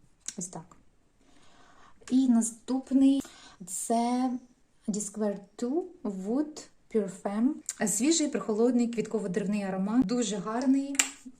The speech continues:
свіжий, жіночний аромат на літо.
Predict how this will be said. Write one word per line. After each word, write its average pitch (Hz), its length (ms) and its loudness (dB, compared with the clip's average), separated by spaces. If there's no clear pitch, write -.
свіжий, 233 640 -2
жіночний 220 840 0
аромат 196 420 -2
на 196 100 0
літо. 240 540 0